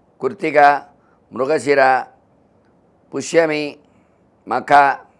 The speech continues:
ఉత్తర, చిత్త, అనురాధ, మూల, ఉత్తరాషాఢ, ధనిష్ట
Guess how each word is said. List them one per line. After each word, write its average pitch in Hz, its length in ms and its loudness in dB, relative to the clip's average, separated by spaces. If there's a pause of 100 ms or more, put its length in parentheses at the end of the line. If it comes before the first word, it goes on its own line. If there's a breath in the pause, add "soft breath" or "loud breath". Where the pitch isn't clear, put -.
(340)
ఉత్తర, 151 580 2 (680)
చిత్త, 143 520 2 (640)
అనురాధ, 151 520 2 (760)
మూల, 143 520 0 (520)
ఉత్తరాషాఢ, 135 680 2 (720)
ధనిష్ట 139 400 -4